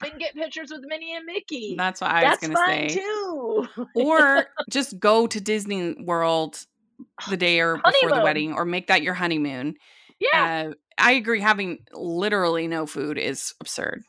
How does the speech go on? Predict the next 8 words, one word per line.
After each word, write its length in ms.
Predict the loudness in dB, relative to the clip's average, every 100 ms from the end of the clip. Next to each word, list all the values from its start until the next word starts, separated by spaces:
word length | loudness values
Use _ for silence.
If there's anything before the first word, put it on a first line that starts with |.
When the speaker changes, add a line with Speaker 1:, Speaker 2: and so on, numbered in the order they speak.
| _ _ _ _ _ -20 4
Speaker 1:
Or 240 | 6 6
saying, 340 | 4 0 0 -2
like, 200 | -4 -2
they 160 | -4 -4
can 220 | -6 -10
eat 180 | -6 -2
at 220 | -2 -4
Disney. 580 | -6 -6 -8 -8 -10